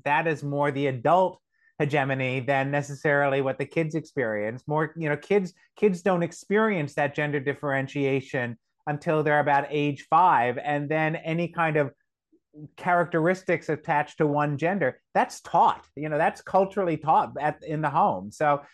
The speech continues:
you know, <laughs> but, but you talk about commercials, like in the sixties, dad was always the doofus, right?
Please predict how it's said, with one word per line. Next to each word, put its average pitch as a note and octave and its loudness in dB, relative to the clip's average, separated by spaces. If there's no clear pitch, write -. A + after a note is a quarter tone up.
you E3 -2
know, D#3+ 4
<laughs> - -2
but, A3+ 4
but G#3 6
you G3+ 2
talk A3 4
about F3+ 2
commercials, F#3+ 2
like F3 -2
in F#3 0
the F3 -2
sixties, D#3 -2
dad G3 4
was G3 2
always F#3+ 4
the F#3+ 4
doofus, D3+ 2
right? D#3 2